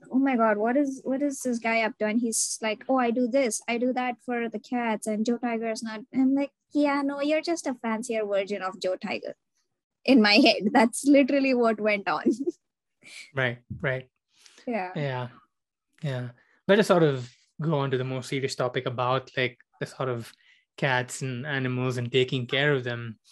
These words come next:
Speaker 2: You sort of mentioned in our first recording, until it sort of got interrupted by some internet issues, um,
Speaker 1: Right.
Speaker 2: that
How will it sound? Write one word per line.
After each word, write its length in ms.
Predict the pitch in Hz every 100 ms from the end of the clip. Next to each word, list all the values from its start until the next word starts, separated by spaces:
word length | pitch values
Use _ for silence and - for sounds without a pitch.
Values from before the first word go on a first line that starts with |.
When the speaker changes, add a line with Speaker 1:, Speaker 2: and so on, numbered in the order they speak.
| - - - _ _ _ _ _ _ _ _ _ _ _ -
Speaker 2:
You 80 |
sort 180 | 156 175
of 80 | 143
mentioned 380 | 139 143 147 131
in 80 | 123
our 100 | 123
first 260 | 135 127
recording, 460 | 131 131 120 120 113 -
until 280 | 123 127 123
it 140 | 120
sort 180 | 123 120
of 220 | 113 117
got 200 | - 127 123
interrupted 500 | 120 - - 123 120
by 300 | 127 123 117 -
some 160 | 131 123
internet 280 | 123 120
issues, 420 | 120 - 123 120 - - _ _ -
um, 220 | 135 120 113
Speaker 1:
Right. 100 | 113
Speaker 2:
that 320 | 127 123